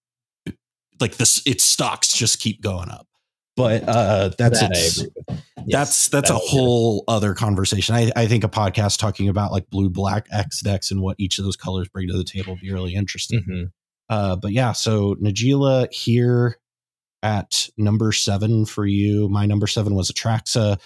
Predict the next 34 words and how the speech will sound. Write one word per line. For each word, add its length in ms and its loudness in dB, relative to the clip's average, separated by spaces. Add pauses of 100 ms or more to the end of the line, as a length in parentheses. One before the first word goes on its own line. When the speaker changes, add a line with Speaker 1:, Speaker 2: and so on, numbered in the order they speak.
(240)
Speaker 1:
Number 280 2
six, 640 0
you 100 4
had 220 4
Sisay 440 2
Weatherlight 540 2
Captain 460 -6
here 380 -2 (180)
last 360 -4
month. 400 -6
Ian, 300 0
what 80 2
do 60 4
Speaker 2:
I 20 4
Speaker 1:
you 80 2
have 120 2
here 160 2
Speaker 2:
did. 80 0
Speaker 1:
now? 440 -4 (880)
Speaker 2:
I 80 -2
have, 500 -2 (640)
coming 280 4
in 260 2
from 460 -2 (280)
the 260 -6
absolute 560 -2
sidelines, 720 -4
<laughs> 180 6 (220)
Speaker 1:
Okay. 420 6
Speaker 2:
Kediss 400 0
Malcolm. 460 0 (220)
Let's 180 4
Speaker 1:
Okay. 280 4
Speaker 2:
go. 40 -14